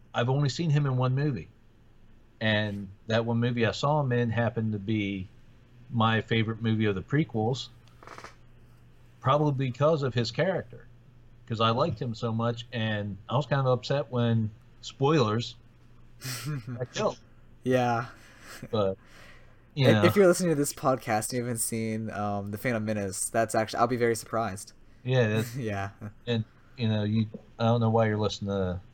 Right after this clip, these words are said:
Speaker 1: Star Wars podcasts then.
Speaker 2: Yeah.
Speaker 1: But,
Speaker 2: <laughs>
Speaker 1: but yeah, it's, I was, I'm like, I'm like, "I would have loved to know more."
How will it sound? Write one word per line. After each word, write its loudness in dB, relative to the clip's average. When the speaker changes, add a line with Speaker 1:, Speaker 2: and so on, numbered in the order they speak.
Speaker 1:
Star 0
Wars 0
podcasts -2
then. -10
Speaker 2:
Yeah. 0
Speaker 1:
But, 2
Speaker 2:
<laughs> -20
Speaker 1:
but 2
yeah, 4
it's, 2
I 2
was, 0
I'm -4
like, -2
I'm -2
like, -2
"I 0
would 2
have 2
loved 2
to -2
know 4
more." 0